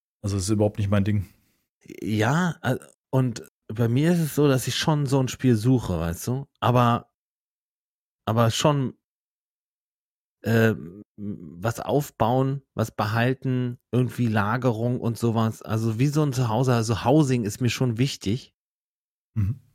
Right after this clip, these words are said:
Speaker 2: Bei mir war es damals DayZ, ähm, da gab's eine bestimmte Mod, die hieß, äh, Origins. Und es war das erste Mal in DayZ, dass man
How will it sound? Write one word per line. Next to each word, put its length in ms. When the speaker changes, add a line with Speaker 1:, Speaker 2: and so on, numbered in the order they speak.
Speaker 2:
Bei 160
mir 220
war 160
es 80
damals 480
DayZ, 800
ähm, 960
da 160
gab's 220
eine 80
bestimmte 360
Mod, 360
die 100
hieß, 560
äh, 680
Origins. 800
Und 140
es 140
war 100
das 180
erste 500
Mal 440
in 220
DayZ, 420
dass 240
man 240